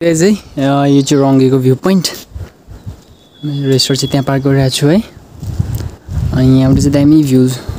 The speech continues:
भ्यू चाहिँ है बबाल देखिन्छ। हजुर देख्न सक्नुहुन्छ है। यो पारी साइडको चाहिँ तपाईँको, अ,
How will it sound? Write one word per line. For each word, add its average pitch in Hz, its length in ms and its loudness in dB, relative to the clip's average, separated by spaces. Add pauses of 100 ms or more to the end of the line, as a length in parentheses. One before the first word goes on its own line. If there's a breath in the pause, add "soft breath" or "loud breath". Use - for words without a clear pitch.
भ्यू 127 180 2
चाहिँ 143 260 0
है 143 300 -6
बबाल 143 260 0
देखिन्छ। 127 400 0
हजुर - 1080 -10
देख्न 113 240 -2
सक्नुहुन्छ 113 480 -2
है। 135 160 0 (1000 loud breath)
यो 170 160 4
पारी 139 220 0
साइडको 135 260 0
चाहिँ 135 140 -4
तपाईँको, 135 520 0
अ, 117 380 0